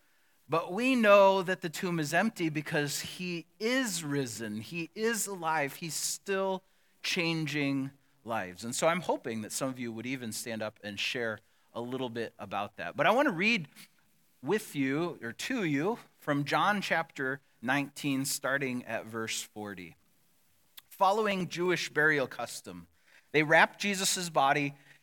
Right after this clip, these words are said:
with spices in long sheets of linen cloth. The place of crucifixion was near a garden where there was a new tomb, never used before. And so, because it was the day of preparation for the Jewish,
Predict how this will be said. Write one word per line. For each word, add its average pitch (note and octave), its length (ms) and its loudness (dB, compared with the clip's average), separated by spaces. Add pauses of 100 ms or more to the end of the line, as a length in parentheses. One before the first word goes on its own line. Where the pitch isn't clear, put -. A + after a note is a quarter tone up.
(240)
with B2+ 140 -6
spices C3 800 0
in C3+ 320 0
long F3 320 2
sheets - 420 -4
of A#2 140 -8
linen C3 320 -2
cloth. - 540 -10 (800)
The B2 80 -8
place A3+ 400 0
of D#3 100 -6
crucifixion E3 720 -2
was C#3 200 -4
near C#3+ 200 2
a A2+ 60 -2
garden G2+ 480 -8 (1700)
where A#2 160 -4
there B2+ 140 0
was C3+ 160 -2
a D3+ 40 0
new D#3+ 200 0
tomb, G#2 500 -8 (180)
never F3+ 320 6
used A#3 400 0
before. A#2 440 -12 (480)
And F3 120 -2
so, A#3+ 200 8
because A#3+ 280 2
it B3 100 0
was A3 160 -2
the G3+ 100 -4
day G#3 220 4
of G#3+ 140 4
preparation F3 600 2
for F3 120 -6
the D3+ 100 -2
Jewish, C#3+ 500 -4